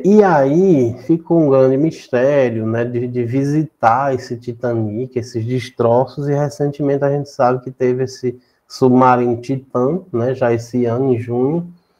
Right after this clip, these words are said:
que tentou, é, que fazia viagens pra lá, chegou até a fazer algumas viagens até lá no Titanic, mas era um risco muito grande, eles eram avisados de que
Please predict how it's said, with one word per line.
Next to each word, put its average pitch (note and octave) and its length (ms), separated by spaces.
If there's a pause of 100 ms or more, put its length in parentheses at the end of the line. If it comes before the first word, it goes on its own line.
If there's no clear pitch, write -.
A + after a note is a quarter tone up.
(300)
que C3 100
tentou, D3+ 920
é, C3 320
que B2 120
fazia C#3+ 500
viagens C#3 680
pra A#2+ 220
lá, A2 240
chegou D#3+ 280
até D#3+ 600 (380)
a A#2 360
fazer B2+ 540
algumas B2 640
viagens A#2+ 840 (680)
até G#2+ 360
lá A2+ 220
no A2+ 100
Titanic, B2+ 560
mas D3+ 240
era E3 160
um F3 60
risco D#3 440
muito D3+ 240
grande, B2+ 520
eles B2 220
eram B2+ 200
avisados B2+ 680
de A#2+ 100
que A#2 340